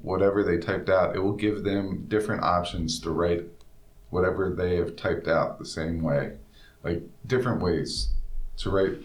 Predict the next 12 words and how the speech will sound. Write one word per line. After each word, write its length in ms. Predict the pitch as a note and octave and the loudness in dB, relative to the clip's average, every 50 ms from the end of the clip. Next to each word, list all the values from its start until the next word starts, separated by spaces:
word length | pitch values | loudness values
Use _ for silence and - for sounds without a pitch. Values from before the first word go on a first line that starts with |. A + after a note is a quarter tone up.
| - - | -10 -4
or 200 | - F2 F2 - | -2 0 0 0
get 200 | - C3 B2+ - | 0 0 0 0
the 80 | A2 G#2+ | 0 0
same 300 | - A#2 A2+ G#2 G2 - | 2 2 2 2 2 0
point 260 | - G2 F#2 D#2+ E2 | -2 -2 0 0 0
across, 440 | - - - C2 A#1+ - - - - | -2 0 0 2 4 4 4 4 2
I 80 | - - | 2 0
guess. 320 | - - - - - - - - - - - - - - - - - | -2 -2 -2 -2 -4 -8 -8 -10 -10 -16 -16 -18 -18 -18 -20 -16 -10
So 320 | - - G#2+ G#2 G2+ G2 G2 | 0 2 6 6 6 6 4
that 400 | F#2+ - - A2+ A#2 A2 G#2 G#2 | 0 2 4 6 6 6 6 6
is 260 | G#2 G#2 G2+ F2+ - | 4 4 2 2 -4
WordTune. 760 | - F#2 F#2 F2+ E2 D2+ - - F#2+ F2 D#2+ D2+ D2+ D2+ | -2 -2 0 0 0 -2 -4 -4 -4 -2 -2 -2 -4 -6